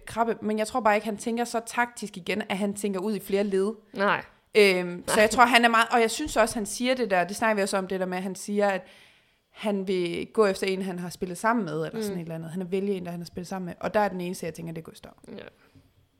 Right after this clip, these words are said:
Speaker 1: Ja.
Speaker 2: Jamen, det kan godt være.
Speaker 1: Men det
Speaker 2: Ellers
Speaker 1: må vi
Speaker 2: så,
Speaker 1: se.
Speaker 2: ja, fordi han er måske ikke typen, der tænker, "Nu vil jeg gå imod dem, fordi jeg troede, jeg spillede sammen med dem."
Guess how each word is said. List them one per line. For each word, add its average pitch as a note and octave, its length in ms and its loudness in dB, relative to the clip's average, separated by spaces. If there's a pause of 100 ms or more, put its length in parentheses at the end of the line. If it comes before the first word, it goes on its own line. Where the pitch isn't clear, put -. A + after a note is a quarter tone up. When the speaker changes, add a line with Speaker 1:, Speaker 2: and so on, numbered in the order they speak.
(440)
Speaker 1:
Ja. G#3 100 -8 (160)
Speaker 2:
Jamen, A#3+ 120 -10
det F#4 80 -8
kan F#4+ 140 -6
godt F4+ 100 -6
være. E4+ 140 -6 (320)
Speaker 1:
Men A#3 80 -2
det F4 60 2
Speaker 2:
Ellers F4+ 180 6
Speaker 1:
må D4 40 4
vi B3+ 60 4
Speaker 2:
så, B3+ 40 -2
Speaker 1:
se. C4 240 -6
Speaker 2:
ja, G#3 80 4
fordi G#3+ 180 2
han G#3 140 4
er G3+ 40 -2
måske G3 180 -4
ikke A#3+ 100 -4
typen, A3+ 240 0
der F3+ 60 2
tænker, G3+ 300 0
"Nu G#3 140 2
vil F#3+ 140 -2
jeg F#3+ 140 2
gå F#3+ 80 0
imod G#3 280 2
dem, F#3 220 -2
fordi F3+ 260 -6
jeg F#3 100 2
troede, G#3 200 0
jeg F#3 80 0
spillede E3+ 260 -8
sammen A#3+ 280 2
med E3 80 0
dem." E3+ 240 -2